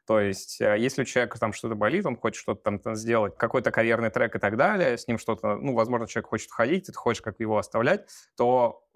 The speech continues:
всем этим управлять и ожиданиями человека в компании в том числе, для меня это интегрально с его зарплатой.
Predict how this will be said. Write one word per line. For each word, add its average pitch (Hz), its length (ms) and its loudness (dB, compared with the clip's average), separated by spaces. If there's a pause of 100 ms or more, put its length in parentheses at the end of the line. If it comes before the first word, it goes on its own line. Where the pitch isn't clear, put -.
(140)
всем 143 240 2
этим 135 180 0
управлять 143 580 0 (100)
и 113 60 0
ожиданиями 123 440 2
человека - 260 -2
в - 20 -20
компании 113 320 0
в - 40 -6
том 113 120 -2
числе, 180 240 0
для 135 120 -2
меня 117 200 2
это 117 160 -2
интегрально 117 540 0
с - 200 -4
его 117 680 0
зарплатой. 98 540 -4